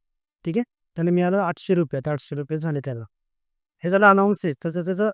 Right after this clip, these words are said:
डिडक्शन काय काय झालं, पाचशे रुपये कट झालेत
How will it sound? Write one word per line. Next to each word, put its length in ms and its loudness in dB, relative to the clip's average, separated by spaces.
डिडक्शन 460 2
काय 160 0
काय 160 0
झालं, 260 2
पाचशे 260 -2
रुपये 300 -2
कट 120 2
झालेत 380 -2